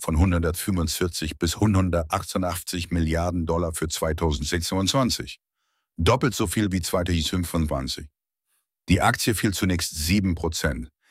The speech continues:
Nate B. Jones erklärt überzeugend, warum das keine Überinvestition signalisiert, sondern Panik vor Unterkapazität. Die Inferenznachfrage explodiert. D-R-M-Preise sind um mindestens fünfzig Prozent gestiegen.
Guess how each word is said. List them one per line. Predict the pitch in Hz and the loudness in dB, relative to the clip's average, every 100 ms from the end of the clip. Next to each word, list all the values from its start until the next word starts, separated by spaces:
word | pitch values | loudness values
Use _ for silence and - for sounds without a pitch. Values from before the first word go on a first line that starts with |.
| _ _ | _ _
Nate | 87 113 104 | 2 4 2
B. | 101 | 0
Jones | 90 95 95 101 | 2 2 2 2
erklärt | - 87 98 98 | -2 -2 0 0
überzeugend, | 90 80 78 - 95 92 90 - _ _ - | 0 -2 0 0 2 2 -2 -6 _ _ 0
warum | 85 104 131 | 4 6 4
das | 98 | 2
keine | - 104 95 87 | 0 2 2 4
Überinvestition | 131 127 95 87 82 - 76 - 90 80 | 4 4 2 2 0 -2 -4 -2 0 0
signalisiert, | 76 82 76 78 71 90 90 - _ _ _ - | 0 -2 0 0 2 2 2 -4 _ _ _ 2
sondern | 95 92 80 | 4 6 2
Panik | - 98 95 87 | 2 2 2 0
vor | - 90 | -2 0
Unterkapazität. | 90 82 78 76 71 - 76 69 62 - _ _ _ _ _ | 0 0 -2 -6 -8 -10 -6 -6 -6 -14 _ _ _ _ _
Die | 95 | 2
Inferenznachfrage | 95 85 92 104 120 - 92 90 - 85 90 | 4 4 4 4 2 2 2 2 0 0 0
explodiert. | 82 80 - 78 82 69 - _ _ _ _ _ - | -2 -4 -2 0 0 -2 -6 _ _ _ _ _ 2
D-R-M-Preise | 95 87 95 123 - 95 90 82 82 | 6 6 6 4 2 0 0 0 0
sind | 85 85 | 0 0
um | 80 | 0
mindestens | 85 107 104 - 87 | 2 0 -2 -4 -2
fünfzig | - 131 120 101 92 | 2 0 0 -4 -2
Prozent | 90 - 85 80 | -4 0 0 0
gestiegen. | 78 - 85 71 67 | -2 0 0 0 -6